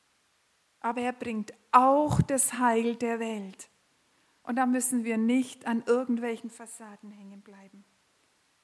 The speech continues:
Und dann ist er noch das Licht der Heiden geworden. Und somit können wir rausgehen, weil wir Licht sind,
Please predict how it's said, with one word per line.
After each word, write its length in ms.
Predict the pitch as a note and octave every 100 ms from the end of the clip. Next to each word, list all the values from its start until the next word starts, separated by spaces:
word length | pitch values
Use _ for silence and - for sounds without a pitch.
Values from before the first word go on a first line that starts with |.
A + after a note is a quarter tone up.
| -
Und 180 | A3 A3 -
dann 260 | C#4 D#4+ D#4+
ist 240 | C#4+ -
er 140 | C#4+ C4+
noch 340 | B3+ C4 - - - _
das 260 | A#3 A#3 A#3
Licht 480 | A#3+ C#4+ - - -
der 180 | C4+ A#3+
Heiden 340 | B3+ A#3 A3+
geworden. 520 | G#3+ G3+ G3+ G3 G3+ G3 _ _ _ _ _ _ _
Und 260 | A#3+ A#3
somit 560 | - D4 C#4+ D4 D4 -
können 380 | C4+ C4 B3+ A#3+
wir 240 | C4 B3+
rausgehen, 720 | B3+ B3+ A#3 - - G#3 G3+
weil 180 | G#3+ G#3+
wir 160 | G#3+ A3
Licht 380 | A3+ A#3+ - -
sind, 420 | A3 G3 G3